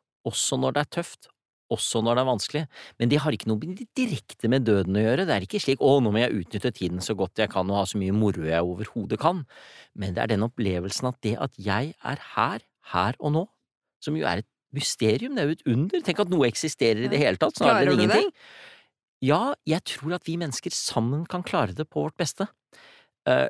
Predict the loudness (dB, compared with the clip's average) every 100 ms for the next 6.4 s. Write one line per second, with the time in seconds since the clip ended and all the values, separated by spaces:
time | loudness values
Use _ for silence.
0 | -4 -6 -4 -4 -4 0 2 2 2 2
1 | 0 2 0 0 -4 -2 -2 -2 -4 -4
2 | -4 0 0 2 0 0 0 -2 -4 _
3 | _ _ 0 2 4 2 0 -2 -2 -2
4 | -4 -6 -8 -8 -6 -4 -4 -6 -8 -4
5 | -4 -4 -8 -8 -2 0 0 -4 -6 -8
6 | -10 -12 -16